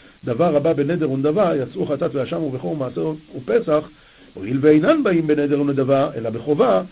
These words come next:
אין טעונים נסכים.' ומנין להביא שלמי חגיגה ועולת ראייה לנסכים, שנאמר,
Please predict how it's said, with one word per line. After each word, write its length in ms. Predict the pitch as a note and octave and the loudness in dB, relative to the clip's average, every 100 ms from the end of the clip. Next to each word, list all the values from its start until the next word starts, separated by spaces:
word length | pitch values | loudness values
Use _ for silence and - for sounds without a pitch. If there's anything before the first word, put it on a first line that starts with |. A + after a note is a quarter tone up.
| - _ - | -20 _ 4
אין 220 | F3 F3+ | 4 6
טעונים 560 | E3 C#3 C#3 C#3 B2 B2 | 2 -2 0 -2 -2 -6
נסכים.' 560 | - C3+ F#2 F2+ F2+ F2+ - - _ - | -6 -8 -6 -8 -8 -10 -16 -20 _ -6
ומנין 460 | B2+ B2+ E3 E3 | -2 6 6 8
להביא 220 | D3 C3+ C#3+ | 4 4 0
שלמי 240 | C3 D3 | 0 0
חגיגה 340 | C#3 B2+ C#3+ C3+ | 0 0 2 4
ועולת 220 | C3+ D3 | 4 2
ראייה 200 | C3+ C3 | 0 0
לנסכים, 500 | C#3 B2+ - G#2 G3+ | 0 0 -6 -6 -6
שנאמר, 520 | F#3+ G3 G3+ G#3+ A#3+ | -4 -4 0 2 2